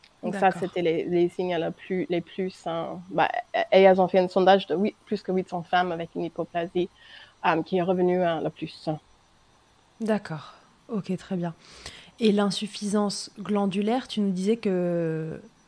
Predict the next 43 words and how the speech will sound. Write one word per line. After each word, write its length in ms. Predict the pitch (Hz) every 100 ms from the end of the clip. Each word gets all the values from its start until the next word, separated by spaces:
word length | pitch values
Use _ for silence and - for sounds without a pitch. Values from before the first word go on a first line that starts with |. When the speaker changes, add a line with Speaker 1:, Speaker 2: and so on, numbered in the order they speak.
| _
Speaker 2:
est-ce 160 | 196 -
que 80 | 208
c'est 160 | 208
des 100 | 185
signes 280 | 190 202 196
différents ? 560 | 196 208 226 208 262 - _ _ _ _ _ _ - - - - - - - - _ - -
Speaker 1:
Ça, 400 | - 247 285 220
en 160 | 220
fait, 200 | 214 240
c'est 100 | 220
plus 200 | 202 254
difficile 480 | 220 - 226 - 240
parce 220 | 220 196
qu'on 160 | 214 202
voit 280 | 202 214 208
moins. 440 | 202 196 185 175
Mais 200 | 202 202
normalement, 460 | 208 208 214 220 233
avec, 300 | 214 196 - - - 196
elles 140 | 196
vont 220 | 196 196 -
avoir 380 | 202 202 190 -
quand 200 | 214 202
même 280 | 202 214
un, 380 | 202 180 165 160 - _
pas 760 | 185 190 185 180 180 180 180 175
de 80 |
changement 340 | 180 202 190 190
de 280 | 185 180 175
sein 180 | 185 190
pendant 220 | 185 180
la 100 | 175
grossesse 580 | 165 170 208 214 - - -
et 140 | 185 180 _
pas 120 | 208
de 80 | 185
montée 280 | 185 180 190
de 60 | 170
lait 200 | 160 -
après. 480 | 151 - - 160 165 _
Euh, 160 | 180 175
mais 340 | 160 180 180 180
Speaker 2:
D'accord. 280 | - -